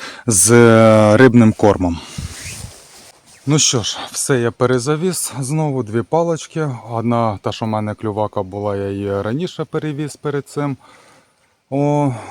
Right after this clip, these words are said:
значить, у мене, получається, дві па-, а, дві палочки на попапах, один на сніговичку.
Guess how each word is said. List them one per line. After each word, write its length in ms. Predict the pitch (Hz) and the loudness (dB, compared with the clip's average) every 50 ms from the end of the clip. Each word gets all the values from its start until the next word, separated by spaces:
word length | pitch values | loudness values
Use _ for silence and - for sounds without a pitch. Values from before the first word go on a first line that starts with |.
| 98 | -14
значить, 460 | 123 110 120 139 139 - 143 131 - 143 | -8 -2 0 0 0 0 -2 -4 -4 -4
у 100 | 143 - | -4 -4
мене, 300 | - 135 139 139 131 127 | -2 0 2 4 2 2
получається, 560 | 107 - 127 127 117 - 135 120 113 - 123 107 | 0 -2 -2 -2 -2 0 0 -2 -2 -2 -6 -6
дві 220 | 104 110 123 117 101 _ | -2 0 -2 -2 -2 _
па-, 180 | - 117 113 107 - | -2 0 0 -2 -4
а, 160 | - 113 117 | -6 -6 -6
дві 200 | 110 110 127 139 | -4 0 0 0
палочки 500 | 127 - 127 117 110 107 104 - - - | 0 0 -2 -2 -2 -4 -6 -8 -8 -6
на 340 | 113 107 104 104 107 117 113 | -6 -6 -4 -4 -4 -6 -4
попапах, 600 | - - 117 - - 190 190 - - 127 - - - | -4 -4 -4 0 2 2 2 2 0 -6 -6 -6 -10
один 460 | - 123 120 101 123 151 156 147 135 127 | -8 -8 -6 -4 -4 -4 -2 -2 -2 -2
на 340 | 123 123 127 127 123 120 | -2 -2 -2 -2 -2 -4
сніговичку. 680 | - - 120 110 104 113 104 101 104 - - - - - | -4 -6 -6 -6 -4 -4 -6 -6 -10 -12 -12 -16 -16 -18